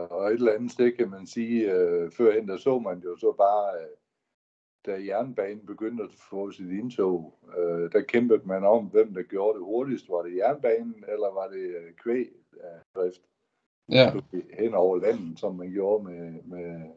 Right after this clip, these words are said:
Speaker 1: cowboys og sådan noget. Og nu, nu er vi så egentlig bare derhen, hvor det enten er jernbanen, eller det er, øh, automobilerne.
Speaker 2: Ja.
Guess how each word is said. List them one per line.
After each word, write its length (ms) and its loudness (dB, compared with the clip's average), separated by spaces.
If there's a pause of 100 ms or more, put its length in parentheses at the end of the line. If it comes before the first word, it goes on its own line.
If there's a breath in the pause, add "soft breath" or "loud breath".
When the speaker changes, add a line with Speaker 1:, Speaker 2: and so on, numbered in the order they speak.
(160)
Speaker 1:
cowboys 640 0
og 100 -10
sådan 100 -20
noget. 220 -4 (1300)
Og 100 4
nu, 300 4
nu 160 0
er 100 2
vi 160 -6
så 120 0
egentlig 260 0
bare 200 6
derhen, 360 2
hvor 260 2
det 340 -8
enten 220 -8
er 80 -6
jernbanen, 840 -4
eller 200 -8 (100)
det 140 -14
er, 380 -10 (240)
øh, 300 -20 (220)
automobilerne. 800 -8 (1120)
Speaker 2:
Ja. 200 8